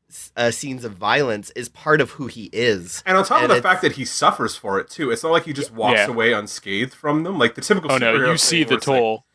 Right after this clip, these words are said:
Speaker 2: like, even he wins a fight and he's still, like, caved in against the wall for a second, just being like, "Fuck,
Speaker 3: Yeah.
Speaker 2: I gotta get up again. Like,
Speaker 3: Oh, yeah.
Speaker 2: I need a minute," you know what I mean? 'Cause he's just, even beating
Speaker 3: Yeah.
Speaker 2: somebody up takes a ton of energy.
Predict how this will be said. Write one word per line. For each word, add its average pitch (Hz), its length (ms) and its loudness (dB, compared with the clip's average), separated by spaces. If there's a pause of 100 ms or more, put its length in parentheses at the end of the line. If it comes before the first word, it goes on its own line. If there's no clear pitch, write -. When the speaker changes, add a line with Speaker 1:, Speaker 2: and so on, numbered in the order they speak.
(260)
Speaker 2:
like, 147 320 0
even 214 300 2
he 196 180 -2
wins 165 400 2
a 143 60 -4
fight 135 420 2
and 113 140 -10
he's 120 140 -8
still, 143 280 0
like, 107 320 2 (920)
caved 143 340 2
in 127 140 4
against 110 280 -4
the 104 80 -12
wall 120 260 4
for 98 200 -8
a 98 40 -8
second, 98 360 -6
just 101 160 -12
being 95 120 -12
like, 92 160 -10
"Fuck, 123 120 -6
Speaker 3:
Yeah. 110 220 2
Speaker 2:
I 107 100 -2
gotta 101 160 0
get 92 160 -10
up 95 160 -4
again. 90 340 -14
Like, 87 300 -12 (640)
Speaker 3:
Oh, 113 60 -2
yeah. 110 180 4
Speaker 2:
I 131 80 4
need 113 140 0
a 107 40 -6
minute," 104 360 -4
you 104 60 -10
know 104 60 -6
what 98 80 -2
I 101 60 -2
mean? 107 220 -6
'Cause 107 180 -16
he's 107 140 -14
just, - 220 -14 (260)
even 170 340 -6
beating 139 300 -4
Speaker 3:
Yeah. 120 120 0
Speaker 2:
somebody 110 360 -4
up 113 260 -2
takes - 480 -14 (640)
a - 100 -20
ton - 300 -2
of 98 80 -4
energy. 139 500 -6